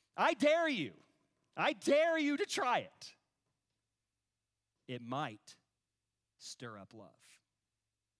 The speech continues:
"Ah, but Ben, don't keep,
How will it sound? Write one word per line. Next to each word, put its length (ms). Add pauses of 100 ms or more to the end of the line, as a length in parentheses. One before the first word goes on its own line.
(1700)
"Ah, 460
but 220
Ben, 260 (140)
don't 240 (160)
keep, 180